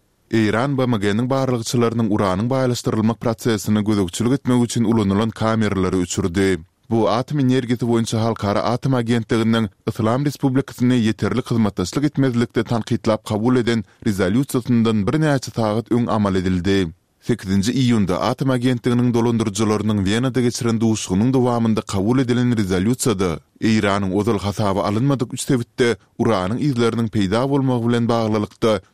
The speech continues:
түшүндүрүш бермегендиги танкыйтlanýar. Резолюцияны атом агенттигинин отуз агзадан ыбарат долондуруш кеңешинин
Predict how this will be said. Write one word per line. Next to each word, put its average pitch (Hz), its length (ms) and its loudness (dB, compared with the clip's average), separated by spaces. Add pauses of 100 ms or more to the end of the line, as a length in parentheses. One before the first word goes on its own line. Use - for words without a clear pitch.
түшүндүрүш 110 560 -2
бермегендиги 123 800 0
танкыйтlanýar. 92 880 -2 (340)
Резолюцияны 98 720 0
атом 123 320 -2
агенттигинин 117 640 0
отуз 104 220 -4
агзадан 120 480 0
ыбарат 107 480 0
долондуруш 98 480 0
кеңешинин 117 600 0